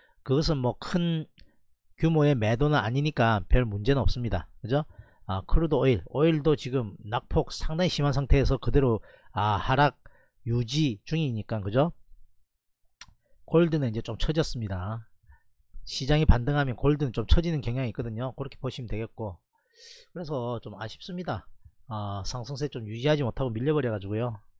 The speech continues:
상당히 좀 아쉽다. 그리고, 어, 시장 한번 체크해보자면 아이티, 전기전자 중에 엘지전자 가장 강하다 했고 그게 눈에 보이지죠, 그죠? 가장 강합니다. 그리고 조선주,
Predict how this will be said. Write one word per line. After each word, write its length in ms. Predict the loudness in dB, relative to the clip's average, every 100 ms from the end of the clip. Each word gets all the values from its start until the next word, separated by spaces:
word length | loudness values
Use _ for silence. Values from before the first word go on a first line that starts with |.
| _
상당히 260 | -16 -16 -14
좀 120 | -14
아쉽다. 460 | -14 -14 -12 -14 _ _ _ _ _ _ _ _ _ _ _
그리고, 480 | -6 -4 -2 0 0
어, 320 | 0 -4 -4 -6
시장 340 | -6 -2 -2
한번 180 | -2 0
체크해보자면 840 | -2 0 -2 -2 -4 -4 -6 -6 -12 _ _ _
아이티, 640 | -2 -2 8 8 8 0 -4
전기전자 580 | -6 -6 -4 -6 -2 -2
중에 540 | -4 -4 -2 -2 -4 -8 -14 -18 -12
엘지전자 460 | -8 -6 -6 -6 -4
가장 220 | -6 -6
강하다 320 | -6 -6 -4
했고 380 | -6 -4 -6 -6
그게 320 | -8 -4 -4
눈에 200 | -4 -6
보이지죠, 480 | -4 -4 -4 -6 -6
그죠? 360 | -6 -4 -4 -6
가장 240 | -10 -8 -8
강합니다. 680 | -8 -8 -6 -8 -8 -8 -12 _ _ -20 _ _ _ _
그리고 640 | -4 -2 -2 2 4 4 0 -12 -6
조선주, 600 | -2 2 2 0 -4